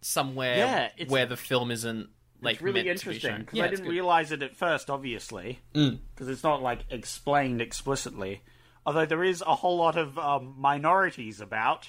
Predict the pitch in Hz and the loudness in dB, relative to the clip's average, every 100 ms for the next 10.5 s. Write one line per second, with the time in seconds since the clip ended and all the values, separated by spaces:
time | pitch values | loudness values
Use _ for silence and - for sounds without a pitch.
0 | - 143 120 160 - - - - 156 - | -8 -2 0 0 -4 -14 -8 0 0 0
1 | - - - 147 143 117 - 143 151 127 | -16 -18 -20 -20 -18 -18 -16 -12 -10 -2
2 | 147 151 151 151 127 - 220 - 151 151 | 2 4 2 -6 -10 -8 -4 -2 0 0
3 | 135 139 151 _ - 190 175 175 160 139 | 0 -2 -6 _ -6 -2 0 2 2 0
4 | 123 123 127 127 123 113 113 117 113 117 | 2 6 6 4 -2 -2 -2 -2 -4 -2
5 | 151 202 196 165 170 160 180 156 143 143 | 0 2 2 2 -2 0 -2 -4 -8 -12
6 | 147 139 147 147 143 170 190 156 - - | -12 -12 -10 -8 -2 -2 -2 -8 -14 -20
7 | - 135 135 151 143 - 127 104 107 175 | -12 -6 -4 -6 -4 0 0 0 2 0
8 | 175 - - 117 117 - - - 143 135 | 0 -6 -14 -12 -12 -16 -20 -10 -2 0
9 | 131 120 117 185 160 165 160 147 135 139 | 2 2 2 0 2 2 2 -2 -4 -2
10 | 131 120 104 98 | 0 0 -2 -6